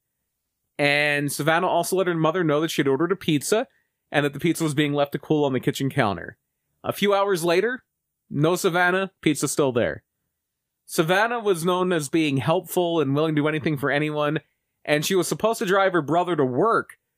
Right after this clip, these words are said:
but she never showed. She never came back from Brooke's apartment after going up to, to help model this dress that Brooke had, Brooke had made. And when Roberta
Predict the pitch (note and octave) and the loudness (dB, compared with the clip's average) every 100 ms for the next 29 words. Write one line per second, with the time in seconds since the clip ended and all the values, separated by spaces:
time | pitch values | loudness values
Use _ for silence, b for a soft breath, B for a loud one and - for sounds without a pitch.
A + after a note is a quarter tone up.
0 | _ - D#3 - D#3+ D#3 D#3+ E3+ - - | _ -2 0 0 0 0 0 -2 -2 0
1 | F3 A#2 - D3+ D3 D#3+ D#3 C#3 C3+ C3+ | 2 2 0 0 0 -2 0 2 0 -2
2 | D#3 B2+ A#2+ C#3+ - B2 - D#3+ C#3 A#2+ | -2 -2 0 -2 -2 -2 0 0 0 0
3 | A2+ A2+ A#2 A2+ B2+ B2 A#2 - A#2+ G#2 | 0 0 -2 2 0 0 -4 0 2 2
4 | _ _ _ _ - D3 C#3+ C#3 B2+ C3 | _ _ _ _ -2 -2 0 0 0 0
5 | B2 A#2+ A#2+ C3 B2+ - A2+ A2 A2+ G#2+ | 0 -2 0 0 0 -2 -2 -2 -2 -6
6 | - - A#2+ A#2+ A2 G#2 G2+ G2+ _ _ | -12 -6 -2 -2 -2 -2 -2 -4 _ _
7 | _ _ _ _ _ _ E3 D#3+ D#3+ D#3+ | _ _ _ _ _ _ -2 0 2 2
8 | D#3+ D#3+ D#3+ D#3+ D3 - - - D#3+ E3 | 2 0 -2 -4 -8 -10 -20 -4 -2 0
9 | E3+ D3+ G3 G#3+ G#3 F3+ D3+ | 0 0 0 2 2 0 -4